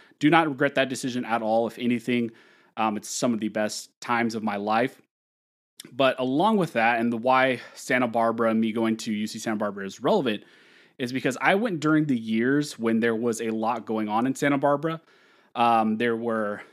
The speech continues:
some riots that happened because U C Santa Barbara is a heavy party school. And so there were some incidents where there were some riots because people just,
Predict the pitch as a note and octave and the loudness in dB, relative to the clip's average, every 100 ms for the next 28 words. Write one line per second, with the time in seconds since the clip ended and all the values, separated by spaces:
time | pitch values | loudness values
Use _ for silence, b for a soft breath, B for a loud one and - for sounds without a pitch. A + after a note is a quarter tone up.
0 | B B - - B2 G#2+ G#2 A#2 C#3+ C#3+ | B B -18 -4 -2 -2 0 4 4 2
1 | - C#3+ C3+ C#3 C3 - C3 C3 B2 A2+ | 2 0 2 2 2 2 2 2 0 -2
2 | A2+ A2 G#2 G2+ - A2+ A2 A#2+ A#2 A2 | -2 -4 -4 -8 -10 -8 -8 -6 -4 -2
3 | G#2+ G2+ G#2 G2 - A2+ A2 G#2 - B2+ | -2 -4 -6 -10 -6 -4 -4 -6 0 2
4 | C#3 - C#3+ C3 B2 - _ b b b | 2 -2 0 0 -2 -8 _ b b b
5 | b - A2+ A2 A#2+ A2 G#2 G#2 G#2+ G#2 | b -4 -4 -2 0 0 0 -2 -4 -4
6 | G#2 G#2 G2+ G#2 G#2+ F3 F3+ E3+ E3 D#3+ | -4 -6 -6 -8 -2 0 2 2 2 0
7 | C3 A#2 A2+ A2 G#2 - A2 G#2 A2+ A#2 | -2 0 0 -2 -2 -4 -6 -2 2 2
8 | A#2 A#2 A2+ G#2+ G2+ - A2 G#2+ G2+ G2+ | 2 -2 -8 -6 -6 -8 -8 -8 -8 -10
9 | - | -14